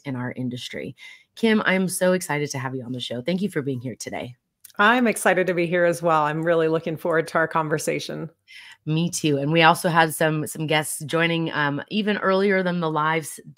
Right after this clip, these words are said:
Speaker 1: start putting in some comments. So for everyone that's watching, if you're here with us live, please do feel free to comment throughout the show and ask questions, and we'll make sure we address those before we sign off for today.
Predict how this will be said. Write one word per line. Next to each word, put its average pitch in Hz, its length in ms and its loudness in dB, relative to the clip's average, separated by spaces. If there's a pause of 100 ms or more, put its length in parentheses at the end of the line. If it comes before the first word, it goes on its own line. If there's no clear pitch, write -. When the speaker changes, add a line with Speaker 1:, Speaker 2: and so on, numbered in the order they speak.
(100)
Speaker 1:
start 151 300 0
putting 170 260 -6
in 156 100 -4
some 156 180 -8
comments. 143 560 -4 (300)
So 170 120 -6
for 165 120 0
everyone 196 320 2
that's 185 260 0
watching, 156 460 -2
if 147 160 -6
you're 151 80 -4
here 175 200 -6
with 170 160 -6
us 160 220 -8
live, 143 400 0
please 175 240 -6
do 208 160 -4
feel 185 220 -4
free 165 160 -6
to 156 80 -2
comment 147 460 -6
throughout 139 300 -6
the 131 60 -14
show 156 380 -4
and 139 140 -6
ask 147 260 -8
questions, 240 580 -2 (380)
and 151 120 -4
we'll 147 120 -4
make 143 180 -4
sure 135 420 -2
we 135 260 -6
address 127 320 -10
those 131 280 -8
before 120 280 -10
we 127 120 -8
sign 104 240 -14
off - 180 -16
for - 120 -20
today. - 340 -16